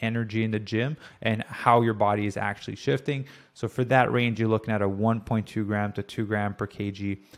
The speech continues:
of body weight. Right? So keeping it basic for you to get started. Eat between one point two gram to two gram per K G in a body weight.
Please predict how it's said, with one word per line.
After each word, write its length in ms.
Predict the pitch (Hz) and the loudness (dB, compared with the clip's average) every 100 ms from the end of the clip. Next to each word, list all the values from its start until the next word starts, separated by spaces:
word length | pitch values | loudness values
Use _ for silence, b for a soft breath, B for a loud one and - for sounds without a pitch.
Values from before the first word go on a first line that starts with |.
| B | B
of 160 | 104 98 | -6 0
body 260 | 101 101 | 0 0
weight. 260 | 101 - - _ _ _ _ _ _ - - | -2 -4 -10 _ _ _ _ _ _ -12 -8
Right? 160 | 127 | -6
So 80 | 120 | -8
keeping 380 | - 165 165 156 | -6 -6 -4 -2
it 180 | 123 104 | -2 0
basic 480 | 143 139 101 - | -2 -2 -8 -12
for 140 | - 120 | -8 -2
you 80 | 120 | 0
to 80 | |
get 160 | 131 113 | 0 -2
started. 420 | - 117 117 107 - b b b _ | 0 0 2 -2 -8 b b b _
Eat 180 | 127 139 | -4 -2
between 320 | 135 143 131 | -2 -2 0
one 140 | 123 | 0
point 180 | 113 117 | 0 -2
two 120 | 120 | 0
gram 180 | 110 110 | 0 0
to 80 | 95 | -2
two 140 | - | -4
gram 180 | 107 107 | 0 0
per 80 | 98 | -4
K 220 | - 110 | -4 -2
G 100 | 104 | -2
in 80 | 107 | -4
a 60 | 98 | 2
body 240 | 104 107 | 2 4
weight. 220 | 107 110 | 2 0